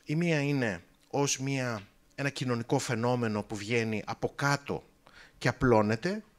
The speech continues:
και άλλη οπτική είναι να το διαβάσουμε μέσα από ένα σύστημα απαρχαιωμένο, ναι, θεσμικό, ναι, αρτηριοσκληρωτικό συχνά, ναι, αλλά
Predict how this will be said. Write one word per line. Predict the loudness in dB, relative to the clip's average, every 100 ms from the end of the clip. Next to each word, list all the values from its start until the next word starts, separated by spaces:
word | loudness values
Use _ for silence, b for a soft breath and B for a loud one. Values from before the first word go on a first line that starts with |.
| _ b b b
και | 4 6
άλλη | 6 6
οπτική | 4 0 -8 -2 0
είναι | 0 0 -2
να | -2
το | 0 0
διαβάσουμε | 0 0 2 0 -2 -6 -6 -10 B B
μέσα | B -2 0
από | 0
ένα | 0 0
σύστημα | 0 -2 -2 -4 -4 -6 -12 _ _ -20 b b b b b
απαρχαιωμένο, | -6 0 0 2 2 4 4 2 0 -2
ναι, | 0 0 0 -4 -12 _ _ _ b b b
θεσμικό, | 0 2 2 -2 -4 2 4
ναι, | 4 0 0 -2 -8 _ _ _ _ _ -20 B B B B
αρτηριοσκληρωτικό | -4 -2 2 2 2 -2 -2 -2 2 2
συχνά, | 2 -2 -2 -2
ναι, | 0 0 -2 -4 -12 _ _ _ b _
αλλά | -4 -2 -2 -2 -2 -4